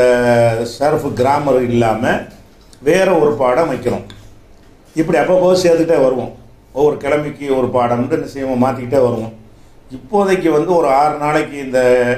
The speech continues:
இந்த சர்ஃப் பாடம் ஓடும். ஒவ்வொரு வெள்ளிக்கிழமை, வெள்ளிக்கிழமை, அது நாளையிலிருந்து ஆரம்பிச்சிருவோம். ஒவ்வொரு வெள்ளிக்கிழமை, வெள்ளிக்கிழமை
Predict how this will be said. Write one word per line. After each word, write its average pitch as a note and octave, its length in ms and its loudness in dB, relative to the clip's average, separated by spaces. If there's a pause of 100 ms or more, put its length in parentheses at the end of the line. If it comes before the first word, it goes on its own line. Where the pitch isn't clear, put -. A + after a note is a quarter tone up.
(140)
இந்த B2 160 -4
சர்ஃப் C3+ 360 -4
பாடம் A2+ 320 -2
ஓடும். A#2+ 480 -2 (460)
ஒவ்வொரு D3+ 360 2
வெள்ளிக்கிழமை, E3+ 680 0
வெள்ளிக்கிழமை, C3+ 520 0
அது C#3 140 0
நாளையிலிருந்து C#3 760 0
ஆரம்பிச்சிருவோம். A#2+ 520 -2
ஒவ்வொரு B2+ 220 -2
வெள்ளிக்கிழமை, D3+ 560 0
வெள்ளிக்கிழமை A#2+ 600 0